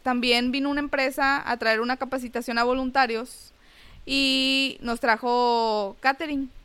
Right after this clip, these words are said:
y nos trajeron un chorro de comida bien rica y todo, pero era solamente capacitación para voluntarios.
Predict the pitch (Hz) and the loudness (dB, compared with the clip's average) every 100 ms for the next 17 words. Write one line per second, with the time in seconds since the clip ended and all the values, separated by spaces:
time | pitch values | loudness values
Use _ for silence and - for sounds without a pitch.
0 | - - - 226 220 214 214 208 208 247 | -20 -16 -10 -8 -4 -4 -2 -4 -2 -4
1 | 254 262 254 254 247 214 226 233 226 247 | -2 -2 -2 0 0 0 -2 0 0 0
2 | 247 339 349 - 302 294 285 285 269 269 | -2 0 -2 -2 -4 0 0 2 2 2
3 | 285 302 311 302 302 311 302 302 254 240 | 2 0 -4 -2 -4 -2 -4 -4 -6 -6
4 | 254 226 247 247 240 240 269 269 262 | -4 -2 0 2 2 2 0 0 -6